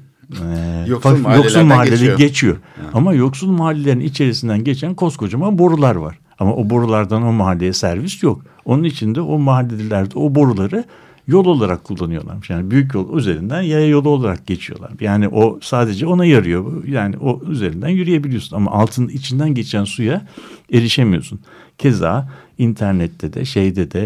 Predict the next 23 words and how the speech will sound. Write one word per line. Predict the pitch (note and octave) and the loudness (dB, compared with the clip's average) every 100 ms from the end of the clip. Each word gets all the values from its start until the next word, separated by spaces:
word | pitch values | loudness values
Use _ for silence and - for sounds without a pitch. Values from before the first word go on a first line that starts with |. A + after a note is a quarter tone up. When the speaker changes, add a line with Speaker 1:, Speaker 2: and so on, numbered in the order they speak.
| A2+ | -6
Speaker 1:
e, | G2 F2 - | -6 -6 -4
ulaşımda | G#2 G2+ G2+ F#2 E2 D#2+ - | -2 0 0 -4 -6 -6 -4
da, | A2 B2 - _ _ | -4 -4 -10 _ _
e, | G2+ F2 E2 | -8 -6 -6
buna | F#2 G#2 G2 E2+ | -2 0 0 -2
benzer | D#2+ E2 B2+ | -8 -6 -6
şeyler. | E3 C3+ A2+ E2+ | -4 -4 -4 -4
Mesela | G#2 - F#2 | -6 -6 -2
Amerika'da | F#2+ F#2 - D#2 A#2 D3 - - - - | 0 0 -4 -4 0 -2 -4 -18 -20 -12
para | - A2 C#3 | -2 2 4
verenlerin | A#2 G2 F2+ F#2 F#2+ C3+ | 4 4 4 2 2 0
kullanabileceği | C#3 G#2+ G2 F#2 E2+ E2+ F2 F2 G2 D#3+ A3 _ _ _ _ _ _ _ _ _ - G#2+ | -4 -4 -2 -2 -2 -6 -8 -6 -4 -4 -6 _ _ _ _ _ _ _ _ _ -4 2
lane'ler | G2+ G2+ G#2 G2+ G2 E2 - | 4 6 6 4 2 0 -6
var. | - - _ _ _ - | -18 -20 _ _ _ -6
Yani | F2+ D#2+ | -4 -4
sen | - - C3 F#3+ - _ _ _ _ | -4 0 0 -2 -10 _ _ _ _
şeyde, | - C#3 G#2+ F2 F#3+ - _ _ _ - | -6 -2 -2 -2 -6 -12 _ _ _ -8
e, | F2+ E2+ E2 D#2+ D#2+ - - - G#2 _ _ | -4 -4 -6 -8 -10 -12 -16 -20 -20 _ _
şeyde | - B2 A2+ - A#2 | -10 -8 -6 -6 -2
bir | A#2 | -2
otoyolda | - - B2 A#2+ G2+ F2+ | -4 -8 -4 2 2 2
gidiyorsun. | E2 E2 E2 - G#3 - _ _ _ _ _ _ - | -4 -6 -10 -8 -10 -12 _ _ _ _ _ _ -4
Otoyolda | D3 C#3 G2+ E2+ F#2+ G3+ | -2 2 2 2 -2 -6